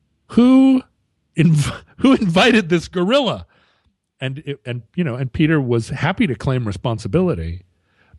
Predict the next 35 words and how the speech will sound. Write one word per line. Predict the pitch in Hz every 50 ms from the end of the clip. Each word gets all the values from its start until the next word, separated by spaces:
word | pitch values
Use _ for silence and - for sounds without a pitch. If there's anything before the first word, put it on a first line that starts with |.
| _ _
but, | - 117 110 - - _ _ _ _ _
but | - 113 123 117 107 - _ _ _ _ _ _ _ -
never, | 117 120 120 131 143 143 139 151 147
but | 123 120 131 117 -
somehow | - 180 202 190 180 180 170
was | 160 151 143 127 -
able | - 135 139 135 135 123
also | - 120 123 120 - - 117
to | 107 - - 107
disavow | 95 90 127 127 - - 120 107 98 110 104 104 104 104 101
all | 101 98 101 101
my | 98 101 92 90
crimes, | - - 104 92 82 76 67 65 - - - _ - - - _ _ _ _ _ _ _ _ _ _ _ _ _
right? | - 117 120 123
So | - - 127 117 110 110 104 98 92 - _ _ _ _ _ _ _ _ _ _
he | - 175 170
could, | - - 151 135 120 113 - _ _
he | _ 165 151
could | - 151 127 -
take | - 147 165 151
credit | - - 170 170 180 202 196 151 -
for | _ 175 165 151
having | 139 151 147 139 139 135 127
brought | - 139 131 139 127 123 123
this | 127 117 - -
monster | 120 123 123 123 123 - - 98 92 92
to | - -
the | 107 101
party, | 92 - 110 101 98 90 80 82 85 82 - _ _ _ _ _ _ _ _ _ _
but | 123 110 107 - -
it | 135
was | 123 123 113 120
not | 131 135 143 156 139
his | 107 127 139 -
pr-, | - -